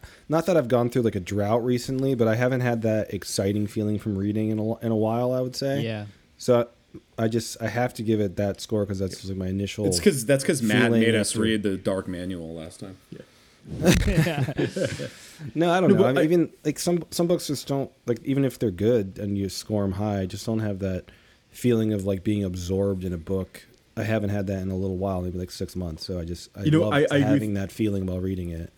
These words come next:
Speaker 3: Yeah, I hear that.
Speaker 4: I have the same feeling 'cause, like, there was times where, like, okay, I'm gonna take a break after this chapter, and I just kept going.
Speaker 3: Yeah.
Speaker 1: Yeah.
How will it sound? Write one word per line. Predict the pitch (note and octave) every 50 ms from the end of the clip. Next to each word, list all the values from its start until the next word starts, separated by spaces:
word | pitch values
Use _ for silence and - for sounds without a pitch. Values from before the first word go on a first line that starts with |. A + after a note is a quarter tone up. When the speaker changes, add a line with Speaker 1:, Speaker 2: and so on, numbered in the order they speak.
| - -
Speaker 3:
Yeah, | A2 G#2 F#2+ F2+ E2 - - -
I | C3
hear | D3+ C#3+ G#2
that. | F2 E2+ F2 - - -
Speaker 4:
I | B2
have | B2+ C3 C3
the | B2
same | B2+ - - C3 A#2+
feeling | B2 B2+ B2 A#2+ G#2+
'cause, | - G#2+
like, | G#2 G2+ F#2+
there | A2+
was | G#2+ G2 -
times | - G#2+ G#2+ G2+
where, | G#2 F#2+
like, | G2 F#2 -
okay, | - - A#2+
I'm | G2+ G2
gonna | G#2+ G2 F#2
take | - G#2+ -
a |
break | F2 F2 F#2+ F#2
after | G2 F2+ F2+ F2+
this | F2+ F2 -
chapter, | - F2+ F2 F2 - F#2+
and | F2 -
I | E2 E2+ - _ -
just | G2+ - -
kept | - G#2 F2+ - -
going. | - G2 F#2 F2 F2 E2+ F2 F2+ - - - _ _ -
Speaker 3:
Yeah. | G#2+ F#2+ E2+ E2+ - - - _ _ - - - - - _ _ _ -
Speaker 1:
Yeah. | - G#2+ G2+ F#2+ F2